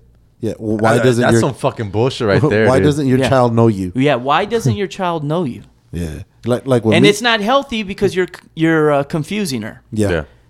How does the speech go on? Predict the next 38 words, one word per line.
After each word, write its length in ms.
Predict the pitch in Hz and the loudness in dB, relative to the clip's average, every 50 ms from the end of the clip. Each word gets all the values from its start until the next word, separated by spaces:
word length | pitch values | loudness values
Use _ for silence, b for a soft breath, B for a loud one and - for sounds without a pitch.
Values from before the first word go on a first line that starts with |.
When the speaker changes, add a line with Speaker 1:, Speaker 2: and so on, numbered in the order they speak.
| _ _ _ _ _ _ _ _ | _ _ _ _ _ _ _ _
Speaker 3:
So 340 | - - - 175 156 151 156 | -10 -6 -2 0 2 2 2
when 180 | 143 143 156 165 | 2 0 -2 -4
you 100 | 190 202 | -4 -2
go 180 | 180 208 196 | 0 0 0
pick 280 | 196 196 196 202 202 - | 0 0 -2 -4 -4 -6
her, 280 | 185 170 151 - - - _ _ | -8 -8 -8 -8 -10 -14 _ _
pick 180 | - 185 175 - | -4 -4 -2 -2
her 140 | 156 143 | -2 -2
up 140 | 147 147 - | -2 -2 -2
at 140 | 143 135 - | -4 -6 -4
the 60 | 113 | -6
mom's 360 | 117 143 196 240 240 202 - | -4 -2 -2 -2 -2 -4 -4
house, 340 | - 151 139 139 139 - - - | -4 -4 -4 -4 -6 -8 -14 -16
you 180 | - 139 139 156 | -8 -4 -2 -2
have 240 | 156 156 170 160 135 | 0 0 0 -2 -4
the 60 | 127 127 | -6 -10
crazy 440 | - - 160 156 156 151 131 143 123 | -8 -6 -4 -2 -2 -4 -4 -6 -6
grandma 560 | - 127 127 151 208 240 214 147 131 131 151 - _ _ - | -4 -2 -2 -2 -2 -2 -2 -4 -4 -6 -8 -12 _ _ -4
Speaker 1:
Mm-hmm. 280 | 117 117 113 117 127 139 - - - | -2 0 0 0 0 -2 -6 -10 -20
Speaker 3:
filming 580 | - - - - 220 277 311 254 185 147 143 | -20 -14 -8 -6 -4 -4 -2 -2 -2 -2 0
you 120 | 139 139 143 | 0 0 0
in 60 | 139 139 | 0 -2
the 60 | 135 | -4
background, 680 | 117 160 175 - - - 143 131 123 120 123 123 135 | -4 -4 -6 -6 -6 -6 -6 -4 -4 -4 -4 -6 -8
s-, 180 | 143 - - - | -10 -10 -10 -10
wanting 360 | 143 147 156 160 160 160 151 135 | -6 -4 -4 -2 -2 -4 -4 -6
to 60 | 135 | -6
start 300 | - - - 160 147 131 | -6 -4 -2 -2 -2 -4
a 20 | 117 | -6
fight 400 | - - - 170 180 156 - - | -8 -8 -6 -4 -4 -4 -6 -6
so 140 | - 143 | -6 -6
they 140 | 127 127 127 | -4 -4 -6
can 240 | 117 - 127 120 120 | -6 -6 -8 -8 -6
get 300 | 120 127 139 131 135 - | -6 -6 -6 -6 -6 -10
you 100 | 139 127 | -12 -12
on 180 | 120 123 120 117 | -10 -10 -10 -12
film. 420 | 117 - - 175 175 131 - - - _ - | -12 -10 -8 -6 -6 -6 -8 -12 -12 _ -4
Speaker 1:
Mm-hmm. 260 | 123 120 117 113 110 | -2 -2 0 0 -2